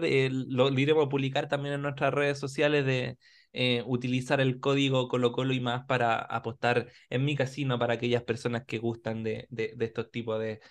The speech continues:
de pasatiempos. Así que, Hardy, Julián, como siempre, muy agradecido y nos veremos en una próxima ocasión.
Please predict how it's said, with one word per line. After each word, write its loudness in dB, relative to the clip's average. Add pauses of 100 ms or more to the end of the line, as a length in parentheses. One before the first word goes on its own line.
(200)
de 6
pasatiempos. -2
Así -6
que, 0 (240)
Hardy, 2
Julián, 4 (680)
como 2
siempre, 4
muy 4
agradecido 4
y 0
nos 0
veremos 4
en 0
una 2
próxima 0
ocasión. 0